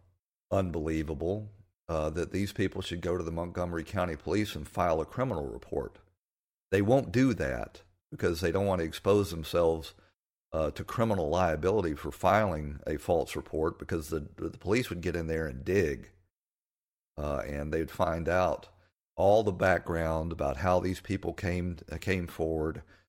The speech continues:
and, uh, and the specifics around their allegations. They're not going to expose themselves to criminal charges, especially Miss Swetnick.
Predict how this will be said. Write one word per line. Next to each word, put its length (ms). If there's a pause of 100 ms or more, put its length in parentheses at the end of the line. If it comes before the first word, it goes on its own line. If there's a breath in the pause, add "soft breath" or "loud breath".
(440)
and, 360
uh, 540
and 480
the 180
specifics 720
around 440
their 140
allegations. 760
They're 160
not 260
going 220
to 80
expose 460
themselves 500
to 80
criminal 340
charges, 480
especially 460
Miss 260
Swetnick. 440